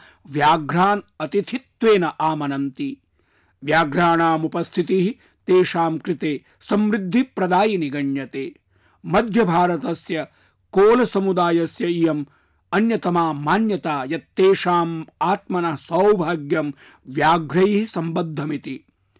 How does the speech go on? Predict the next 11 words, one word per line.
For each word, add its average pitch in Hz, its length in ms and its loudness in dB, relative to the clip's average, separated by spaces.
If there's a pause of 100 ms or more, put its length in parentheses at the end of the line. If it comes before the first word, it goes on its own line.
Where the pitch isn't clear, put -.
(260)
यदि 175 240 2
व्याघ्राः 160 840 0
कवलं 180 440 0
नैवाप्नुवन् 208 920 0
चेत् 247 380 -2 (380)
ग्रामवासिनोऽपि 170 1080 0
क्षुधिताः 147 800 -4
स्थास्यन्ति 185 920 -6 (300)
इत्येतादृशी 175 1160 -2
तेषां 143 560 -6 (300)
श्रद्धा। 139 640 -8